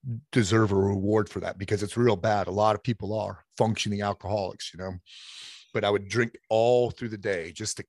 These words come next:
just to squelch, just to squelch the pain.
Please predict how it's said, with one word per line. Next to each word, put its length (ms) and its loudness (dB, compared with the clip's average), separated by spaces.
just 220 -8
to 60 -6
squelch, 1000 -4
just 220 -6
to 60 -8
squelch 480 0
the 80 -12
pain. 320 -10